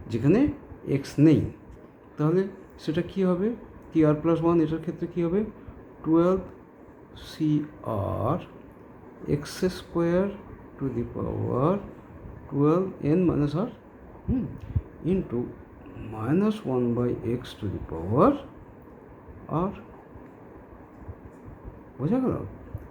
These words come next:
তো এখানে আমরা এই জিনিসটা আমরা, আহ, কনসিডার করবো না, আমরা এক্স পাওয়ারটা জিরো করবো। এক্স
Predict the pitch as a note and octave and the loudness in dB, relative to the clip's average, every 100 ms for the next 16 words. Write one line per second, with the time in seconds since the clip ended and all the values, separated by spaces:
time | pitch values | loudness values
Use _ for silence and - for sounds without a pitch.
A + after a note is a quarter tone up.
0 | - - D#3+ D3+ F#3+ E3 D#3+ F#3 - D3 | -10 -2 0 2 2 4 4 2 0 0
1 | D#3+ D#3+ E3 F3 - F#3+ F3+ F#3 - - | -2 0 0 0 0 -2 0 -2 -4 -10
2 | - - E3 D#3+ D#3+ D#3 D3+ D3+ C#3 C#3+ | -8 -4 0 0 2 0 0 2 2 2
3 | C#3+ C3+ A2+ G2 G2+ A#2 D3+ D#3 D3 C#3 | 0 2 0 2 2 4 4 4 2 0
4 | C#3 - D#3+ D#3+ D#3+ F3 B2 B2 G#2+ G#2 | -2 -2 2 2 2 0 2 2 2 0
5 | G#2 - - - - - - - - - | -4 -6 -10 -16 -20 -20 -20 -20 -20 -20
6 | - - - - - C#3 C3+ | -20 -20 -20 -16 -4 -2 -2